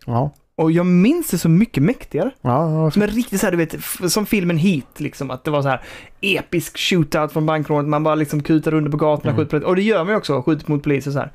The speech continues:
Speaker 1: Ja, ja.
Speaker 2: Men jag minns det så mycket längre.
Speaker 1: Ja, men det
Speaker 2: Och jag
Speaker 1: var bara
Speaker 2: minns
Speaker 1: tio, femton minuter i
Speaker 2: Ja,
Speaker 1: det.
Speaker 2: knappt.
Speaker 1: Ja.
Speaker 2: Och jag minns det så mycket mer episkt.
Speaker 1: Mm.
Speaker 2: Och, eh, sen var det lite som jag sa till dig. P S fem-uppdateringen.
Speaker 1: Enhanced edition.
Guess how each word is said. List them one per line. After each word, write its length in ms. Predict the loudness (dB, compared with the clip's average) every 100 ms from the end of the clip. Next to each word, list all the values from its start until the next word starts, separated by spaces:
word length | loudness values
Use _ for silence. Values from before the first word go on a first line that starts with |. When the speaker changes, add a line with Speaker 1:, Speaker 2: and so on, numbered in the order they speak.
| -12
Speaker 1:
Ja, 200 | -2 2
ja. 160 | 2 0 0
Speaker 2:
Men 120 | 0
jag 100 | 4
minns 260 | 2 2
det 80 | 0
så 100 | 2
mycket 220 | 2 4
längre. 600 | 2 4 4 2 0 0 -2 -8 -8
Speaker 1:
Ja, 260 | -4 -4 -4
men 120 | -2
det 60 | 2
Speaker 2:
Och 40 |
jag 80 | 2
Speaker 1:
var 40 | 2
bara 100 | 2
Speaker 2:
minns 100 | 2
Speaker 1:
tio, 420 | 2 4 4 2
femton 320 | 0 -2 0
minuter 220 | 0 0
i 40 | 0
Speaker 2:
Ja, 60 |
Speaker 1:
det. 60 | 0
Speaker 2:
knappt. 640 | 2 2 0 -14 -20 -20 _
Speaker 1:
Ja. 240 | -2 -2 -6 _ _ -20
Speaker 2:
Och 180 | -4 0
jag 80 | 2
minns 200 | 2 0
det 80 | 0
så 80 | 0
mycket 220 | 2 2
mer 160 | 2 -2
episkt. 840 | -2 0 -2 -4 -4 -4 -18 -20 _
Speaker 1:
Mm. 240 | -4 -4 -6 _ _ _ -20 _
Speaker 2:
Och, 340 | -2 -2 0 0
eh, 360 | 2 2 0
sen 200 | -2 0
var 80 | 2
det 40 | 2
lite 120 | 0
som 60 | -2
jag 80 | 0
sa 120 | 0
till 80 | 0
dig. 200 | -2 -6 _ _ _ _ -20 -20 _ _ _ -2
P 120 | 0
S 140 | 2
fem-uppdateringen. 960 | 0 0 0 -2 -2 -2 0 0 0 -2 -6 _ _ _ _ _ _ 0
Speaker 1:
Enhanced 520 | 2 2 0 0 0
edition. 340 | 0 0 -2